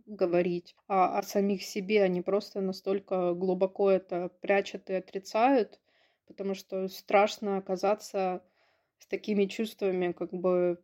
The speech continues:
осмыслить их, понять, что что-то происходит страшное. Легче это всё утрамбовать в себе так глубоко, чтобы просто об этом не задумываться, чтобы как-то жить и функционировать.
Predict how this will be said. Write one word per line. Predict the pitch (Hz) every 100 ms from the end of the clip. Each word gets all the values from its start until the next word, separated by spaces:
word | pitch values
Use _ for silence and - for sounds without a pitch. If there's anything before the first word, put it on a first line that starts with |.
| _
осмыслить | - 214 - 214 220 - 196 -
их, | 185 180 - - _ _
понять, | 208 202 202 208
что | - - 185 180 180 185
что-то | - - 208 202
происходит | 214 208 202 214 202 202
страшное. | - 202 185 - - 185 175 185 _ _ _ _
Легче | 202 214 240 - 202
это | 190
всё | 190 - 196 202 196
утрамбовать | 202 196 208 190 196 196 220 220
в |
себе | - 190 196 196
так | - 185 - _ _ -
глубоко, | 202 208 202 202 220 247
чтобы | - 202 185
просто | - 196 - 196
об | 190
этом | 196 196 196
не | 190
задумываться, | 202 196 202 196 175 180 - 202
чтобы | - 208 180
как-то | - 202 - 196
жить | 190 214
и | 208
функционировать. | - 190 185 - 185 190 185 180 185 196